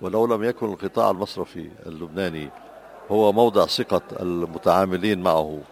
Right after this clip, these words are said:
وهو يعمل على الصعيد الدولي، لأنه متواجد هو بثلاثة وثلاثين دولة وليس فقط بلبنان،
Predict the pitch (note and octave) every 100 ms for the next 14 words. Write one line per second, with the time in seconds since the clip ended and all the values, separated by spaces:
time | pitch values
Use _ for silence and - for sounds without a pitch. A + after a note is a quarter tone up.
0 | - - - - - - E2+ E2+ A2 G2+
1 | G2+ G2+ A2+ G#2+ F#2+ F2 F#2 F2+ G#2 A2+
2 | G#2+ F2 G#2 F2 E2 D#2 F#2+ F#2+ F#2 F2+
3 | F2+ F2 D#2+ - F2+ - F#2+ A#2 F2+ F2+
4 | F#2 F#2 F2 A2+ A2 G#2 F#2+ F#2+ G#2 F#2
5 | G2+ E2+ D#2 E2 G2+ F2+ G2+ E2 D2+ D#2
6 | D#2 D2 D#2